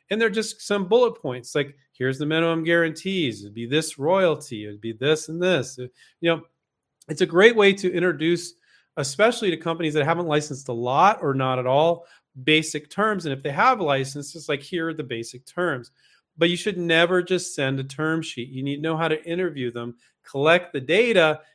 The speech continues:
and then send the term sheet. You never, like, never do this, guys. Like, "Well, I heard Andrew and Steven say five percent royalty is common." And so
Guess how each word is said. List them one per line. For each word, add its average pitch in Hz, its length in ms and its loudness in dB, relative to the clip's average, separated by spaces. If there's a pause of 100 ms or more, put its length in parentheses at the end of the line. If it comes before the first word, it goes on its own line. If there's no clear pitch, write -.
(120)
and 151 120 -4
then 196 160 2
send 175 220 -6
the 131 60 -6
term 127 200 -10
sheet. 165 180 -12
You 202 100 -8
never, 254 280 8
like, 165 280 4 (680)
never 240 340 4
do 175 200 2
this, 139 200 -2
guys. 127 360 -6
Like, 170 200 -2
"Well, 262 140 8
I 294 80 6
heard 294 220 -2
Andrew 269 380 -2
and 233 80 -10
Steven 262 340 -10
say 214 220 -2
five 233 280 -6
percent 226 280 -10
royalty 220 340 -2
is 180 80 -6
common." 214 340 -2
And 175 140 0
so 170 260 0